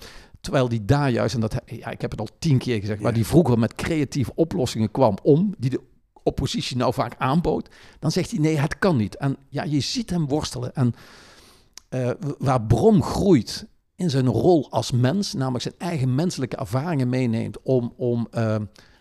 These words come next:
Speaker 1: het, ja, de armoede onder ieders aandacht te brengen en ook de middelen te vinden,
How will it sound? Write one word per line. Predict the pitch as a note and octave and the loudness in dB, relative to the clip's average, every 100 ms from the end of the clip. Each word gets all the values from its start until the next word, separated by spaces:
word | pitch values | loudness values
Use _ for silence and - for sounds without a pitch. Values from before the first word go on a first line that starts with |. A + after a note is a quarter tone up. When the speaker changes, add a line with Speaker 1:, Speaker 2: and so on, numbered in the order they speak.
| _ | _
Speaker 1:
het, | - B2+ C#3 - - - - | -10 -8 -10 -14 -16 -12 -10
ja, | - C3+ C3+ - | -6 -8 -8 -12
de | A#2+ - | -14 -6
armoede | F#3 - C#3 C3 | -4 0 2 2
onder | D3+ B2 - | 0 -4 -4
ieders | D#3+ C3 - | -4 -4 -4
aandacht | E3 C3+ | -2 -2
te | B2+ | -4
brengen | A2 A#2 A#2+ | -4 -4 -6
en | |
ook | - - | -8 -4
de | |
middelen | A#2+ B2 D3+ F#3 F#3 | 0 4 4 4 -2
te | E3 | -6
vinden, | F#3 F#3+ A#3 | -6 -6 -8